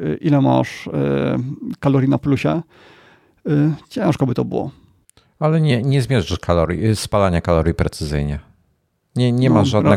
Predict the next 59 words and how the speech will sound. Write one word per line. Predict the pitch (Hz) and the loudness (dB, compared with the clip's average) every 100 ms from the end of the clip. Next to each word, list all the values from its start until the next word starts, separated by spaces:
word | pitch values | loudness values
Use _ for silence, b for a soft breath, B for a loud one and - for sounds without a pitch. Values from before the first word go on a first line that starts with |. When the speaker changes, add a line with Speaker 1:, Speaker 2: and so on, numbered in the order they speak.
| 95 | 4
Speaker 1:
ra-, | |
raczej | 87 85 | 2 2
Speaker 2:
narzędzia, | 92 87 | 2 0
Speaker 1:
nie. | |
Speaker 2:
które | 78 - 85 | -2 0 0
by | 80 | 0
to | 82 82 | -2 -2
precyzyjnie | - - 85 78 80 | -4 -4 -4 0 -2
zmierzy-, | 71 80 76 90 | -2 -2 -2 -4
zmierzyło. | 78 92 78 78 69 B B B B | -2 0 0 0 -2 B B B B
E, | 98 | 0
Fuko | 90 127 113 | 2 0 0
się | 107 - | -2 0
pyta, | 117 110 | 0 0
czy | - 107 101 101 98 | 0 0 2 2 2
Nike | 101 104 | 0 -2
Plus, | - 95 87 - | 0 0 0 -2
ten | 85 82 | -2 0
sensor, | - 82 - 80 | 0 0 0 0
e, | 80 78 80 80 67 - - B B B | 0 2 2 0 -2 -6 -10 B B B
e, | - 85 85 | -4 -4 -2
czy | - | 0
on | 87 78 95 90 | 0 2 2 2
liczył | 82 90 | 2 0
kroki. | - 87 - - | 0 -2 -2 -6
Tak, | 110 98 - | -2 0 0
ale | 90 | -2
to, | - 95 | 0 -2
to, | - - 87 87 85 | -4 -4 0 0 0
to | 92 | -2
już | 80 | -2
jest | 90 - | -4 -4
tak | 87 | -6
stara | - 80 78 | -2 -2 -2
technologia, | 80 - 78 73 78 | -2 0 0 2 -2
że | 71 | -2
to | 73 76 | -2 -2
w | |
ogóle | 71 78 | 0 -2
nie | 76 73 | -2 -2
działa | 73 71 | 0 0
z | 69 | 0
Apple | 71 - | -4 -8
Health | 73 76 69 67 | -4 -4 -2 -2
ani | 67 | -2
z | 64 | -2
niczym | 76 - 67 | -4 -4 -4
innym | 67 65 | -2 -4
w | |
tej | - | -6
chwili, | - - - | -6 -4 -4
więc. | 80 - - - _ _ _ _ _ _ | -6 -8 -12 -20 _ _ _ _ _ _
Speaker 1:
Tak, | - 165 | -8 -4
poza | 160 143 | 0 2
tym, | 147 | 2
żeby | 131 139 | 2 0
był | 135 139 | 0 0
na | 131 | 0
kostce, | - 151 - - 151 147 | -2 -6 -6 -2 0 0